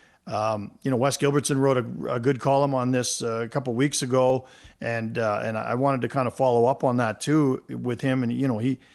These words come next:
he very much thought his career might have been over 'cause he went three months and he wasn't getting any better after a, a fight last year. His first concussion and his fifth concussions were both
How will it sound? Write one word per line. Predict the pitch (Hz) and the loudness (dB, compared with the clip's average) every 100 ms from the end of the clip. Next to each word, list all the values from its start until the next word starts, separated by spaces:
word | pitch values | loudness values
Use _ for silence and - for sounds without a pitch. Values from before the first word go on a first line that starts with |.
| - - | -20 -12
he | - | -6
very | 135 143 160 | 0 2 2
much | 147 127 | 0 -2
thought | 135 123 117 | 0 0 0
his | 110 | -4
career | - 135 | -2 0
might | 131 139 | 2 2
have | 135 | 2
been | 135 | 2
over | 156 156 87 | 2 -2 -8
'cause | - 110 | -8 -4
he | |
went | 113 127 | -2 -2
three | - 135 147 | -2 0 2
months | 143 147 - | 2 2 -2
and | 110 | -6
he | 107 110 | -6 -4
wasn't | 110 123 120 | 0 0 2
getting | 127 131 | 2 2
any | 127 | 2
better | 123 127 143 110 | 0 0 0 0
after | 110 - 110 | 0 -2 -4
a, | 107 | -4
a | - 110 | -6 -4
fight | 131 143 131 | 0 0 0
last | 107 101 - | -2 -4 -4
year. | 120 110 - - - - - | -4 -4 -6 -20 -20 -20 -6
His | 127 | -4
first | - 165 196 - | 0 2 2 2
concussion | 185 180 180 185 185 | 2 4 2 4 4
and | 151 | 4
his | 127 | 2
fifth | - 170 170 | 2 0 0
concussions | 147 131 127 - 117 | -4 -2 -2 0 -2
were | 127 | -2
both | 113 127 156 156 | 0 2 2 0